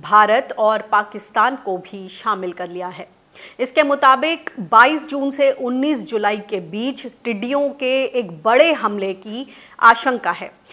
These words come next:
दरअसल ये रेगिस्तानी टिड्डियां Horn of Africa से अपना सफर शुरू करती हैं और खाड़ी देशों और पाकिस्तान के रेगिस्तान के रास्ते भारत तक आती हैं। इस दौरान ये प्रजनन करते हुए आगे बढ़ती हैं।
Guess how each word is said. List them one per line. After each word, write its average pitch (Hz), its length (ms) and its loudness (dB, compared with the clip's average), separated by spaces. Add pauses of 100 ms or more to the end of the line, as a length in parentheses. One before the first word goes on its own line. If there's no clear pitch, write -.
(200)
दरअसल 339 380 6
ये 311 220 0
रेगिस्तानी 269 600 0
टिड्डियां 240 500 -2
Horn 254 460 2
of 220 200 -4
Africa 262 360 -4
से 196 180 -10
अपना 190 260 -8
सफर 202 320 -10
शुरू 254 300 -4
करती 269 360 -2
हैं 247 160 -8
और 294 280 -4
खाड़ी 269 340 4
देशों 226 380 -4
और 214 140 -6
पाकिस्तान 233 640 -2
के 254 200 -2
रेगिस्तान 202 600 0
के 254 140 -4
रास्ते 196 440 -6 (460)
भारत 269 400 6
तक 185 120 -6
आती 180 300 -4
हैं। 196 60 -14 (180)
इस 214 180 -8
दौरान 226 340 0
ये 240 60 -6
प्रजनन 214 400 -8
करते 214 320 -4
हुए 196 260 -8
आगे 220 360 -2
बढ़ती 180 360 -14
हैं। 170 140 -18